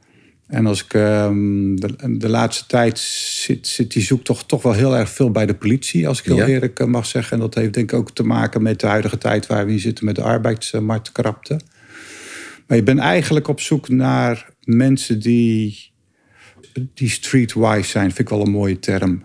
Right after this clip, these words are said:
Speaker 1: En die, die heb ik in Zo-, Zoetermeer gebruikt. Ik zag hem bij Rotterdam, bij de stadsmariniers terugkomen. Maar je moet, je moet toch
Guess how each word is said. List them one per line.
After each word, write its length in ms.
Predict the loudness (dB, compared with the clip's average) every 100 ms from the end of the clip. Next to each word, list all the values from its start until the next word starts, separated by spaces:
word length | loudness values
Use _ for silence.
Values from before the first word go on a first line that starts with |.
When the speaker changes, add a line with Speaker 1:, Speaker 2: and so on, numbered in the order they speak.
| -4
Speaker 1:
En 280 | -2 -2 -2
die, 220 | -4 0
die 120 | 2
heb 140 | 2 0
ik 100 | 0
in 100 | -2
Zo-, 160 | -2
Zoetermeer 640 | -4 -4 0 2 4 4 0
gebruikt. 1080 | -4 -8 -4 -2 0 2 2 0 -2 -8 -10
Ik 100 | -8
zag 160 | -6 0
hem 100 | 2
bij 100 | 2
Rotterdam, 640 | 0 -2 0 2 2 0
bij 120 | -2
de 80 | -4
stadsmariniers 760 | -2 -4 -2 0 2 2 0 -2
terugkomen. 640 | -4 -4 -2 0 0 -2 -8 -20 -20 -20 -20 -20 -20 _ _
Maar 160 | 2 4
je 60 |
moet, 240 | 6 4 0
je 200 | 2 4
moet 420 | 4 2 -4 -2
toch 300 | 0 0 -4